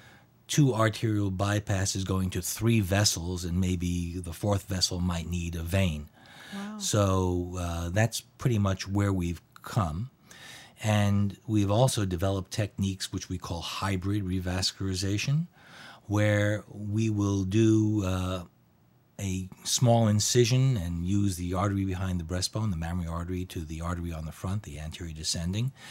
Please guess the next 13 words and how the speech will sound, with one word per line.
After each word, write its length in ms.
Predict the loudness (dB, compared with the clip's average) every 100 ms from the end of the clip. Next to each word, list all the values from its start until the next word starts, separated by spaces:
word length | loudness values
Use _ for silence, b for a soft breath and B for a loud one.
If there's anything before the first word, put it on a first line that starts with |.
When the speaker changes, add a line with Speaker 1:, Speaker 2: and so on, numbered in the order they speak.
| B B B 2
Speaker 1:
And 260 | 4 6
then 480 | 6 6 6 4 -2
because 380 | -4 2 4 4
we 120 | 4 6
know 300 | 6 6 6
that, 300 | 4 0 -4 -16 -8
particularly 420 | -4 -4 -2 0
on 100 | 0
the 60 | 0
right, 520 | 0 2 2 0 -4 -20 B B B B B -4
uh, 300 | -2 -2 -8 -16 _ _ _ _ _ _ _ _ _
a 380 | -4 -4 -6 -10 -18 _ _ _
stent 580 | 0 2 6 4 4 -2